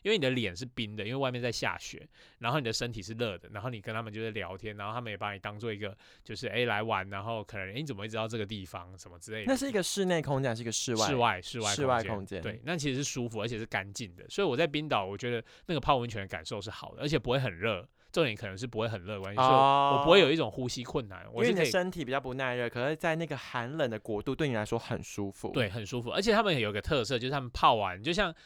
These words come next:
Speaker 1: 在韩国，你泡完汗蒸幕会去喝那个香蕉牛奶吗？
Speaker 2: 韩国会喝香蕉牛奶，还有另一种是一个甜糯米酿。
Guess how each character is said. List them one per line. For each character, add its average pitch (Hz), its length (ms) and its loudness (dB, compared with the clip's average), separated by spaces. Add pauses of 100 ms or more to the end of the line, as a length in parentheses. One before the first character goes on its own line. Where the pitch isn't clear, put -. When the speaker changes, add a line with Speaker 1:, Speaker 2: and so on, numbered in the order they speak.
Speaker 1:
在 226 120 2
韩 123 240 0
国， 107 300 0
你 104 80 -8
泡 147 160 0
完 123 80 2
汗 131 100 -2
蒸 113 200 -6
幕 120 120 -4
会 117 120 -4
去 117 80 -4
喝 104 200 -4
那 104 140 -8
个 90 460 -8
香 123 240 -6
蕉 123 160 -4
牛 107 160 -10
奶 95 160 -12
吗？ 95 200 -16 (380)
Speaker 2:
韩 151 260 0
国 160 160 6
会 185 220 2
喝 151 260 0
香 147 200 -2
蕉 143 80 -2
牛 135 120 0
奶， 104 120 0
还 120 100 -2
有 131 100 2
另 143 140 -2
一 - 20 -4
种 123 160 -2
是 131 180 -6
一 127 40 -4
个 113 180 -4
甜 110 380 -6
糯 135 160 2
米 92 200 -6
酿。 110 220 -2